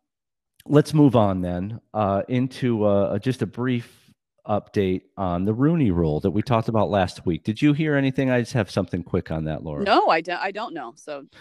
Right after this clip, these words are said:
Speaker 2: tell us all.
Speaker 1: So th-, there's just a little bit of, um, follow-up. Some, some,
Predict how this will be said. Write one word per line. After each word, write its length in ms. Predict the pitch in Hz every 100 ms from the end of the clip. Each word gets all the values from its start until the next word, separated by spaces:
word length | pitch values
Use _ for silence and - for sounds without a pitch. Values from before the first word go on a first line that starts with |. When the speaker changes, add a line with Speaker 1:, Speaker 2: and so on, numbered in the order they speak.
| -
Speaker 2:
tell 180 | 220 180
us 140 | -
all. 240 | 160 127 - - - _
Speaker 1:
So 220 | - 185 185
th-, 200 | 135 180
there's 200 | 196 -
just 200 | 233 226
a 40 |
little 320 | 175 185 185
bit 220 | 165 147 135
of, 240 | 120 -
um, 580 | 110 104 101 98 95 85 _ - - _ _ _ _ - 143 143
follow-up. 560 | 110 123 110 104 107 -
Some, 280 | 131 120
some, 360 | 101 131 117